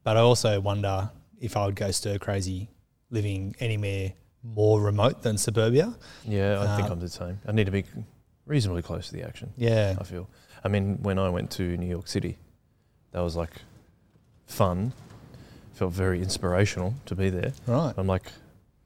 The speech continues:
Speaker 2: "I don't think I could live here."
Speaker 1: Yeah,
Speaker 2: It's
Speaker 1: right.
Speaker 2: just so
Speaker 1: I'm not sure
Speaker 2: everything's
Speaker 1: if I have
Speaker 2: intense.
Speaker 1: any desire to visit New York City.
Speaker 2: Oh, I, I think you should.
Speaker 1: You think I should?
Speaker 2: Uh,
Speaker 1: Yeah.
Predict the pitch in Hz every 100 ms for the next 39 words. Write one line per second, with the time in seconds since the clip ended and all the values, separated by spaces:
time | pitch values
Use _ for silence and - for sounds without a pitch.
0 | _ _ _ _ _ - 98 - 82 80
1 | - 82 87 87 85 - - - 123 127
2 | 123 135 131 - 98 90 87 85 - -
3 | - - - 185 117 98 359 214 196 160
4 | 135 131 120 113 120 139 123 117 113 113
5 | 104 101 - 95 95 - 98 92 92 90
6 | 87 90 - - - - 85 82 82 80
7 | - _ - 139 123 123 107 165 - 98
8 | 87 85 87 - 123 117